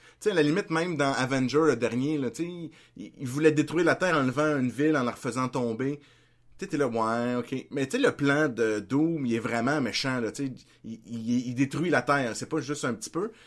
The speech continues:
Puis quand que c'est fini, ben c'est pas comme, il y a un petit peu de dommages, puis on, on, tu sais, ils font, ils nous le montrent, le dommage que ça l'a causé, puis il y a un immense cratère, là, immense, là, dans le, l'espèce de, de, de, de, de coin du pays où c'est, là,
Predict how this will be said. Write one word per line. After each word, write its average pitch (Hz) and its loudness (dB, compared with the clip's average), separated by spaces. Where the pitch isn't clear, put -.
Puis 160 -2
quand 160 -2
que 160 -4
c'est 151 4
fini, 160 -2
ben 131 -2
c'est 151 -2
pas 269 0
comme, 160 2
il 127 2
y 135 4
a 135 4
un 123 2
petit - -8
peu 151 2
de 135 -8
dommages, 143 2
puis 120 -2
on, 110 -4
on, - -16
tu 175 -2
sais, 196 -2
ils 135 -8
font, 160 0
ils 147 -2
nous 175 4
le 156 4
montrent, 156 -2
le 120 2
dommage 123 -2
que 117 0
ça 113 -4
l'a 117 2
causé, 113 -4
puis 123 -6
il 131 2
y - 4
a 135 4
un 139 2
immense 156 0
cratère, 131 -4
là, - -8
immense, 156 -2
là, 113 0
dans 127 -2
le, 104 -2
l'espèce 113 -4
de, 117 4
de, 104 -2
de, 90 -8
de, 71 -12
de 110 -2
coin 131 -2
du 113 -6
pays 127 2
où 107 -2
c'est, 151 0
là, 131 0